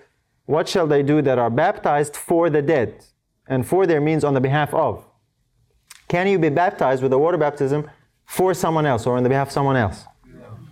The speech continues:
How do we know that? Because the Mormons do it, and that's so weird, we shouldn't do it, so it's obviously wrong.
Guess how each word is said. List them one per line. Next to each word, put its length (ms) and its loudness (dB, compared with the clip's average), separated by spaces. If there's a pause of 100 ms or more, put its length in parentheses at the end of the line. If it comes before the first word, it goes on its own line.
(600)
How 220 0
do 80 2
we 100 2
know 180 0
that? 260 -2 (2250)
Because 240 0
the 80 2
Mormons 360 2
do 160 4
it, 140 2
and 160 2
that's 180 0
so 200 2
weird, 260 4
we 100 0
shouldn't 300 0
do 140 4
it, 100 0
so 100 -4
it's 100 -4
obviously 440 0
wrong. 300 0